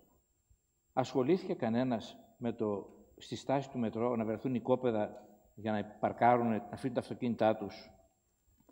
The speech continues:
και να κατεβαίνουν στο κέντρο; Κανένας δεν ενδιαφέρθηκε. Όχι μόνο δεν ενδιαφέρθηκε,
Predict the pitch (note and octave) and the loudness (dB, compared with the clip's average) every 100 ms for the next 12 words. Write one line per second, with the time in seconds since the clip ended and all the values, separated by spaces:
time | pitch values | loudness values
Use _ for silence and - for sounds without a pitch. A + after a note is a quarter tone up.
0 | _ - G#2+ G#2+ A2+ B2+ - C3+ G#3 C#3 | _ -2 0 0 0 -2 -2 0 0 0
1 | F#2+ - - _ _ _ _ _ _ A3+ | -6 -10 -20 _ _ _ _ _ _ 2
2 | F3 A#2+ G#2 F#2+ - E2+ - - _ _ | 4 4 0 -2 -8 -12 -14 -20 _ _
3 | _ _ - E3+ A3 F3 C#3 A2+ - G#2 | _ _ -4 0 4 4 4 2 -2 -4
4 | F#2+ - D#3+ | -6 -8 -10